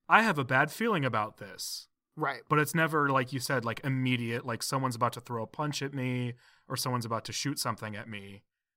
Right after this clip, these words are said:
Speaker 1: It's
Speaker 2: Yeah.
Speaker 1: either very general or, like, specific, but a vision.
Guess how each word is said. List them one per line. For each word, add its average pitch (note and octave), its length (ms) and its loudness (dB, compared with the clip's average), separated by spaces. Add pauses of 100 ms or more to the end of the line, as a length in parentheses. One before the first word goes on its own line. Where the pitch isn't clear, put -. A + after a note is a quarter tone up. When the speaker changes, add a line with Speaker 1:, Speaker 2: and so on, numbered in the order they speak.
(120)
Speaker 1:
It's B2+ 160 -4
Speaker 2:
Yeah. D#3 80 4
Speaker 1:
either C#3+ 240 6
very C3+ 320 4
general C#3+ 680 0
or, C3+ 140 2
like, A#2 200 0
specific, B2 760 -4
but A2+ 400 -2 (180)
a C3 80 2
vision. G#2 600 -6